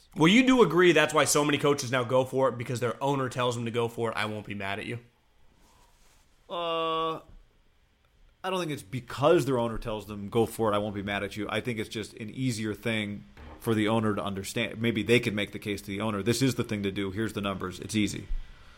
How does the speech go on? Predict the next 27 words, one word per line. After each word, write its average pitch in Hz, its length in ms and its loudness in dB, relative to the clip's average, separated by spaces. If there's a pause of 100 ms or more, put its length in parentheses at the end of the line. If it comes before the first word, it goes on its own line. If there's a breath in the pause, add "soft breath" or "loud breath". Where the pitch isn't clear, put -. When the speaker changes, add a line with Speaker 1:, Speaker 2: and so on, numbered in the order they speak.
(1000 loud breath)
Speaker 2:
I - 80 6
don't 113 100 6
know 110 60 6
if 98 100 0
it's - 80 -4
that 101 120 0
the 104 120 -2
owners 107 280 -2
are 95 60 -6
Speaker 1:
But 143 200 2
I 160 60 6
Speaker 2:
telling 92 160 -8
them 113 340 4
or 101 180 0
that 95 200 -8
they're 107 240 2
able 101 220 -2
to 101 80 -4
make 104 180 0
Speaker 1:
Well, 139 80 4
Speaker 2:
the - 60 -2
Speaker 1:
see, 135 300 2
he, 127 200 -6
I, 127 280 4
I 147 40 4
disagree. 120 480 0
I, 107 160 4